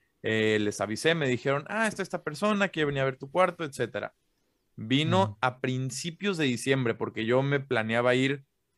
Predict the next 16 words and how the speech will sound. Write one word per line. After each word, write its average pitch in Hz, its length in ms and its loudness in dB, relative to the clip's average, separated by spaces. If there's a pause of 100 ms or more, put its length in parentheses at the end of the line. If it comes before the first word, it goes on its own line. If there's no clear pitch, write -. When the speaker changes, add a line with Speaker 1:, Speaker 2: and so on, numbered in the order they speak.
(140)
Speaker 1:
finales 175 440 0
de 180 80 -2
febrero, 151 400 -2
principios 131 580 -4
de 120 80 0
marzo. 123 400 0 (320)
Nunca 139 320 0
lo 143 60 2
especifiqué, 135 680 -2 (340)
dije 123 240 0
finales 123 380 0
de 139 60 0
febrero, 135 260 2
principios 117 420 -8
de 110 60 -6
marzo. 98 320 -10